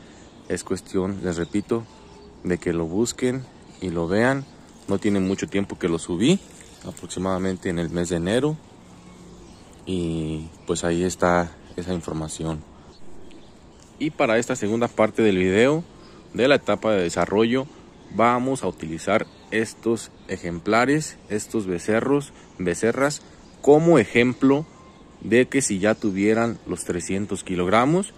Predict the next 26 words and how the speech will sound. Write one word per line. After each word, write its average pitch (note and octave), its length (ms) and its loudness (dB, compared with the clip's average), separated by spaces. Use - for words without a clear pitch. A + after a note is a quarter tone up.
Recuerden G2+ 680 0
que F2+ 220 -4
estos G2 320 -4
están F#2+ 400 -6
en F#2 140 -6
la F2+ 60 -4
etapa F2+ 340 -4
de F2+ 80 -2
iniciación, G2 720 -2
aún G2 260 0
no B2+ 80 4
llegan G2+ 480 0
a E2+ 80 -4
los F2 140 -4
trescientos F#2+ 480 -6
kilogramos, A2 680 0
pero B2+ 200 8
para F#2+ 260 2
poder F#2 260 2
hacer G2+ 260 2
el G2 140 2
video A2 480 4
y - 80 -8
pasarles F#2 460 -2
la F2+ 80 0
información, G#2 720 -2